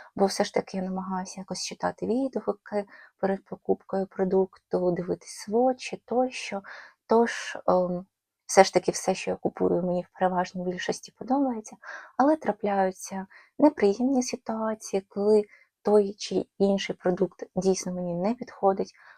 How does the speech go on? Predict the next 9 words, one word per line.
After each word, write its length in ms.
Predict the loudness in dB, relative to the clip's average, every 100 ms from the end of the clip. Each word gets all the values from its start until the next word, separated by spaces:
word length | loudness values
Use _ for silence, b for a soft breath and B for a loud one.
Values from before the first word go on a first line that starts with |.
| B
розчаровує. 960 | 4 4 2 -4 -4 -2 -2 -4 -6 -10 B B B
Тому 340 | 2 4 4 2
я 140 | 2 2
хочу 320 | 2 -4 -6
поділитися 1040 | -6 -2 2 4 2 -4 -12 -6 -4 -4 -6 _ _ _
цим 300 | -2 -2 -2
з 100 | -2
вами, 380 | -2 0 0 -2 _ B B B
щоб, 300 | -4 2 2